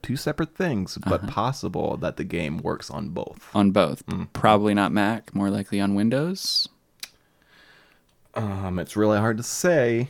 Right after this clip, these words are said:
Speaker 2: Uh-huh.
Speaker 1: It could run on all three.
Speaker 2: <laughs> But it did not run on mine. I downloaded it. I know that I can download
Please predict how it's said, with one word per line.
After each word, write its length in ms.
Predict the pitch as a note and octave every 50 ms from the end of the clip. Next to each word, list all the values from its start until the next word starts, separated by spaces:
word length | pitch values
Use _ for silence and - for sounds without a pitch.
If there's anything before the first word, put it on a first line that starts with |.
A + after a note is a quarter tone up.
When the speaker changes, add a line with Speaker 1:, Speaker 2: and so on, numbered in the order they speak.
| - -
Speaker 2:
Uh-huh. 480 | - G2+ F2+ G2 G2 F#2+ G2 G2 A2+ B2+ A#2 _ _ - - - - - -
Speaker 1:
It 280 | - - - - -
could 260 | - - - D3+ D3 C#3
run 180 | C#3+ C3 A#2+
on 120 | A#2 A2+ G#2+
all 260 | - - G#2 G#2 G#2+
three. 540 | - - - G2 G#2 F#2+ E2+ D2+ D#2 D#2 G2 - - - - - _ _
Speaker 2:
<laughs> 100 | - C#3 - - - - - - - - - _ _
But 120 | B2+ B2
it 80 | A#2+ G#2+
did 120 | B2 A#2+
not 160 | B2 B2 A#2+
run 100 | A#2+ A#2 A2+
on 80 | G#2
mine. 460 | G2 F#2+ F#2+ F2 C#2+ B1 B1+ D2 F#2+ - _ - _ _ _ _ _ _
I 140 | G#2 G#2 G#2
downloaded 440 | F#2 G#2+ G2+ G#2 G2+ G2+ F#2+ F#2 F#2
it. 200 | F2+ D#2+ C2+ - _ _ - - - -
I 100 | A2+ A#2+
know 140 | B2 B2+ C3
that 140 | C3 C#3 C3
I 80 | B2
can 180 | A#2 - A#2+ A2
download 560 | G#2+ G#2 G#2 G#2+ G#2+ G#2+ G#2+ G#2 G#2 G2 -